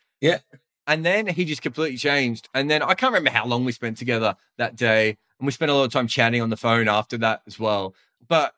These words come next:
Speaker 2: after that, he was a completely different person. And at that stage, I realized I was really doing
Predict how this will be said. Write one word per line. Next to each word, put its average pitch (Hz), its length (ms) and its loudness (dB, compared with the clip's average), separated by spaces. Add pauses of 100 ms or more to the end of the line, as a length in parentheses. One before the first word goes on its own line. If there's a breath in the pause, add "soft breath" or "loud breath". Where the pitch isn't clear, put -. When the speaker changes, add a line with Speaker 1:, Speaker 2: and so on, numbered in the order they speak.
(140)
Speaker 2:
after 170 320 0
that, 139 280 2
he 139 60 -2
was 117 100 -6
a - 20 -18
completely 131 320 -4
different 117 220 -8
person. 117 360 -2
And 113 120 -2
at 143 80 -10
that 185 200 2
stage, 131 480 0
I 127 80 -2
realized 123 440 0
I 123 80 -2
was 113 180 -2
really 143 380 2
doing 117 580 2